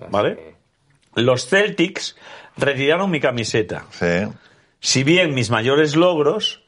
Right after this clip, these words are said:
Speaker 1: no los conseguí como jugador.
Speaker 2: Es
Speaker 3: Ojo.
Speaker 2: que, es que entrenadores
Speaker 3: Que puede ser sus mayores logros no los consiguió como entrenador.
Speaker 2: Como jugador.
Speaker 3: Como jugador, puede ser como entrenador o como directivo.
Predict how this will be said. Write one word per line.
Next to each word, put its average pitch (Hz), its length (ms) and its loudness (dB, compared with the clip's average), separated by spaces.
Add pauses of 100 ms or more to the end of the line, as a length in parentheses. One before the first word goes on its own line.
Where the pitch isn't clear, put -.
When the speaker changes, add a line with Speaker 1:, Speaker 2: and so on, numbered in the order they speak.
Speaker 1:
no 127 180 4
los 180 160 2
conseguí 143 420 0
como 107 200 -2
jugador. 90 460 -4 (1000)
Speaker 2:
Es - 100 0
Speaker 3:
Ojo. 117 580 0 (160)
Speaker 2:
que, 143 60 -2
es 135 120 -6
que 156 120 0
entrenadores 135 600 0
Speaker 3:
Que 117 80 0
puede 143 300 2
ser 160 220 2
sus 123 280 0
mayores 127 460 2
logros 151 640 2
no 110 240 2
los 123 200 0
consiguió 120 720 0
como 92 260 -2
entrenador. 104 800 2 (360)
Speaker 2:
Como 98 140 -10
jugador. 98 420 -2
Speaker 3:
Como 107 180 2
jugador, 101 440 4
puede 113 140 0
ser 120 120 0
como 120 200 0
entrenador 117 440 2
o 117 120 0
como 95 220 -2
directivo. 92 720 0